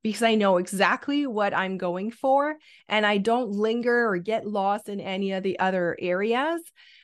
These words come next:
uh, because I know that Costco can be a vortex for that. Um, I go in, I know exactly what I'm taking, and I'm out. Sometimes I'll go and check out the seasonal things to see if there's something for kids. Um,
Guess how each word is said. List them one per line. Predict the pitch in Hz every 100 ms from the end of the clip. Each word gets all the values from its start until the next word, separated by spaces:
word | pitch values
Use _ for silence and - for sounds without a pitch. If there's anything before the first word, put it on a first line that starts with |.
| -
uh, | 196
because | 202 202
I | 196
know | 185 190 185
that | -
Costco | - 196 - 202
can | 202
be | 190
a | 185
vortex | 185 175 185 202 - -
for | 233
that. | 220 233 311 320 - - _ _ _
Um, | 196 190 185 185 - -
I | 214
go | 208 277
in, | 240 220 220
I | 202
know | 196
exactly | 190 196 190 - 262
what | 240
I'm | 233
taking, | 226 208 180 190 180
and | 180
I'm | 170 - -
out. | - - -
Sometimes | - - 226 269 320 302 302 294 302
I'll | 214 269
go | 254 269 277
and | 269
check | 285 262
out | 262 254
the | 240
seasonal | 226 247 240 262 254 240
things | 254 240 247 247 240
to | 220
see | - 226
if | 214
there's | 208 220
something | 208 214 208
for | 202 202
kids. | - 277 233 226 214 - - - - -
Um, | - 208 196 196 190